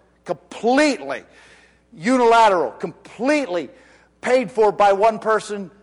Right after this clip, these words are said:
and focused on another. This is phileo, which is, has an us as the focus. We're in it together. Companions, best friends,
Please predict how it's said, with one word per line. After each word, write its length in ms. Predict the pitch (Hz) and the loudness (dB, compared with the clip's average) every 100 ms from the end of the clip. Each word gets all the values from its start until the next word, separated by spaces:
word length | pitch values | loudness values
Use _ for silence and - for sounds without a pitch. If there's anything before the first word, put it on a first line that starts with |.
| _ _ _ - | _ _ _ -12
and 140 | 175 | -10
focused 500 | - 226 220 202 - | 0 0 2 -6 -4
on 160 | 180 175 | -4 -4
another. 500 | 175 175 151 110 - _ _ _ _ _ - | -2 -2 -2 -6 -16 _ _ _ _ _ -4
This 220 | 240 214 | -4 -4
is 100 | 202 | -8
phileo, 640 | - 208 220 175 156 98 - - _ | -2 2 2 2 -2 -2 -16 -20 _
which 240 | 190 220 233 | -6 -4 -4
is, 220 | 196 - _ _ _ - | -8 -10 _ _ _ -10
has 300 | 226 220 202 | -2 -2 0
an 240 | 208 175 - _ - | -4 -6 -16 _ -2
us 640 | 269 196 - - - - _ - | 2 2 -2 -8 -12 -16 _ -4
as 220 | 175 180 | -2 -2
the 100 | 165 | -2
focus. 720 | 175 208 190 - 131 - - _ _ _ | 0 2 2 0 -14 -14 -20 _ _ _
We're 220 | 190 247 247 | 0 0 2
in 180 | 269 | 0
it 220 | 277 269 - | 2 0 -2
together. 920 | 233 147 - 240 240 180 208 143 - - _ _ _ _ _ _ _ | -4 -4 -4 0 0 2 0 0 -4 -18 _ _ _ _ _ _ _
Companions, 840 | 202 196 - 262 247 220 170 117 - _ _ | -10 -8 -6 -2 -2 -4 -8 -12 -20 _ _
best 360 | 170 240 226 - | 2 2 0 -4
friends, 680 | 226 226 190 131 - - | 0 2 0 -4 -16 -20